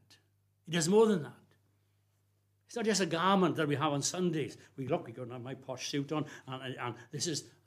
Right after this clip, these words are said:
I, I, this is, I'm righteous. God has declared me righteous. He's, he imputed righteousness to me." But God also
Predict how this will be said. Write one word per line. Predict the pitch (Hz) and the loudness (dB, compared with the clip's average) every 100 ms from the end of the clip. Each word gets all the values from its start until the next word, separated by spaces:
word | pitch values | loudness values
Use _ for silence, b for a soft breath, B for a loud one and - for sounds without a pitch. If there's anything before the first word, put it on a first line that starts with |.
| - | -20
I, | |
I, | 139 135 143 | -20 -20 -16
this | 127 | -14
is, | 135 113 | -14 -14
I'm | 113 113 | -10 -2
righteous. | 180 - - - - - _ _ _ _ - | -2 -2 -6 -4 -4 -6 _ _ _ _ -10
God | 151 151 | -2 -2
has | 143 | -2
declared | - - 143 151 135 | -6 -10 -2 -2 0
me | 123 | -4
righteous. | 120 180 175 - - - | -2 -4 -4 -10 -10 -12
He's, | 131 120 B - | -12 -16 B -12
he | 123 - - - - _ _ _ _ | -12 -12 -20 -20 -20 _ _ _ _
imputed | - 151 156 147 117 | 0 2 2 -2 0
righteousness | 160 - 165 139 - | -2 -2 -6 -8 -4
to | 185 | -4
me." | 131 - _ _ _ _ _ _ _ _ _ _ _ _ _ _ _ _ | -4 -14 _ _ _ _ _ _ _ _ _ _ _ _ _ _ _ _
But | 147 131 | -16 -6
God | 156 165 | -4 -2
also | 170 165 180 | -2 -2 -2